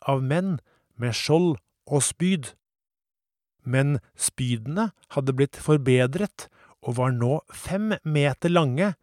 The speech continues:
og med sylskarpe spisser. I tillegg var det innført spesialopplæring for bueskyttere, slyngekastere og spydkastere.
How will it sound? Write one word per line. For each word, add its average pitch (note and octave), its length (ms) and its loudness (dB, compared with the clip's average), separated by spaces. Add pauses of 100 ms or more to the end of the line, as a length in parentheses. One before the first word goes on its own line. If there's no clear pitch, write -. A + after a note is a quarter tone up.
(320)
og A#2+ 120 -8
med B2+ 240 -6
sylskarpe C3+ 1000 0
spisser. - 500 -4 (1500)
I A2+ 140 -4
tillegg D3 600 -2 (140)
var A2+ 180 0
det B2+ 140 -2
innført A2+ 540 -4
spesialopplæring C3 1200 0 (160)
for A2 300 -2
bueskyttere, D#3+ 840 0 (320)
slyngekastere E3 960 0 (320)
og F#3 260 0
spydkastere. B2 880 -2